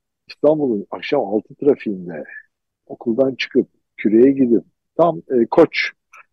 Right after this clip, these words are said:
Müzesi'nin yanında bir böyle kulüp binası bile olmayan, anladığım kadarıyla birisi futbolları bir karavanla getiriyor. İşte bir iskele bulmuşlar nasıl varsa. Oradan, e, kiralıyor. Sen de çekiyorsun. Bir de yanında bir hoca oturuyor falan galiba.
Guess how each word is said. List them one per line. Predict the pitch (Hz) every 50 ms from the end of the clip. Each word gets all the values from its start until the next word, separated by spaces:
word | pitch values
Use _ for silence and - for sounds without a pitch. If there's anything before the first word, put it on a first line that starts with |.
| _
Müzesi'nin | - 113 113 117 123 117 - - 120 117 131 170 202 202 185
yanında | 170 156 131 107 107 120 180 208 190 180
bir | 180 170 170
böyle | 185 151 110 110 143 202 208 202 -
kulüp | - - 175 208 185 - _ _ _ _ _ 139
binası | 139 139 160 170 - - - 165
bile | 147 131
olmayan, | 123 110 110 110 104 101 104 117 151 185
anladığım | 165 147 143 143 143 127
kadarıyla | - 131 123 123 123 120
birisi | 120 123 123 110 - - 123 123 - _ _ _ _ _ _
futbolları | - 143 131 - 139 135 131 127 127 127 123
bir | 113
karavanla | - 131 127 127 123 120 120 113 117 117
getiriyor. | 113 117 123 - _ 104 95 101 127 160
İşte | 151 - - - 117
bir | 120 123
iskele | 117 - - - 135 123 117 107
bulmuşlar | 110 113 110 107 101 - 123 110 98
nasıl | 95 87 - - 92 - _ _ _ _ _ _ - _
varsa. | 98 98 98 - - - 202 214 - _ _ _ _ _
Oradan, | - 214 160 127 143 180 220 208 - _ _
e, | - - - - - - 165 -
kiralıyor. | - - 226 202 160 123 107 139 185
Sen | - - 160 135 185
de | 208
çekiyorsun. | - - 170 - - 127 101 - 117 120
Bir | 135 135
de | 139
yanında | 135 123 135 175
bir | 180
hoca | 143 139 131 147 147
oturuyor | 113 - - 127 180 170
falan | - 151 147 135 123 107
galiba. | 101 90 87 87 _ -